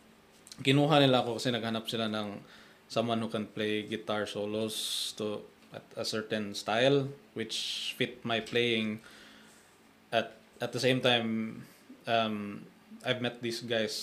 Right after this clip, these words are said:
sa metal scene dito sa Wellington na din. So, it was an easy, it was an easy, ano, um, uh, easy fit joining them.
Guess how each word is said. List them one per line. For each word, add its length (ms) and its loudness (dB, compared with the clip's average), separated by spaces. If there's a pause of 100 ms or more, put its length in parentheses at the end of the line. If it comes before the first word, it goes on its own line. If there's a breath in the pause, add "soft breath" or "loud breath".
(120)
sa 180 0
metal 380 -4
scene 560 -6 (240)
dito 320 -6
sa 160 -4
Wellington 720 -6
na 80 -8
din. 320 -2
So, 240 -4
it 80 -8
was 420 -4
an 140 -4
easy, 480 -2 (560 loud breath)
it 160 -6
was 160 -2
an 100 -2
easy, 540 -2
ano, 320 -6 (160)
um, 960 -8 (320)
uh, 320 -12
easy 320 -2
fit 320 -2 (240)
joining 400 -2
them. 320 -4